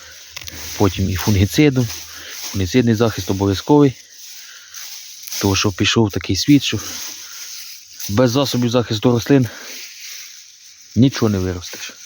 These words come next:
Просто-напросто нічого. Так, також вже маємо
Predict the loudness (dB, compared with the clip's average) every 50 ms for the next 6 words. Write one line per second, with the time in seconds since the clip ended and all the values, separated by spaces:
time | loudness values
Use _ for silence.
0 | -20 -20 -20 -20 -20 -20 -20 -20 -18 -18 -16 -16 -18 -18 -18 -8 -6 -6 -6 0
1 | 2 2 2 2 2 -2 -6 -8 -4 -2 0 0 0 -2 -2 -4 -4 -4 -4 -6
2 | -10 -14 -20 -20 -20 -20 -20 -20 -20 -20 -20 -20 -20 -20 -20 _ _ -20 -20 -20
3 | -18 -18 -18 -18 -20 -20 -16 -14 -12 -10 -8 -8 -6 -6 -6 -6 -6 -8 -8 -10
4 | -12 -10 -8 -8 -8 -6 -8 -8 -10 -10 -8 -8 -8 -6 -8 -8 -10 -12 -14 -14
5 | -14 -16 -16 -16 -18 -18 -20 -18 -18 -16 -14 -12 -8 -6 -6 -6 -6 -8 -8 -8
6 | -8 -8 -8 -8 -10 -10 -12 -14 _ -20 -20 -20 -20 -20 -20 -20 -18 -6 -2 -2
7 | -2 -2 0 0 0 0 2 0 -2 -2 0 -2 -2 0 2 2 2 2 2 2
8 | 2 0 -2 -4